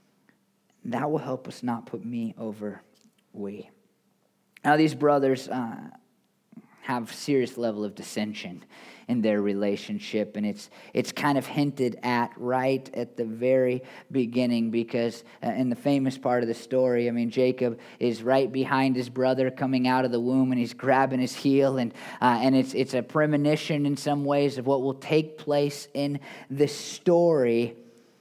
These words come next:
uh, but it is an interesting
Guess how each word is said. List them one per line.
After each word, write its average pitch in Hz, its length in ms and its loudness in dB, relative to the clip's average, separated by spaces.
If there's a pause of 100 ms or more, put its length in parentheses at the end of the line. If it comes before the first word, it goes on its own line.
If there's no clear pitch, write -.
(240)
uh, 131 160 0
but 139 300 2
it 135 140 2
is 139 480 2 (840)
an 139 120 -2
interesting 180 920 -4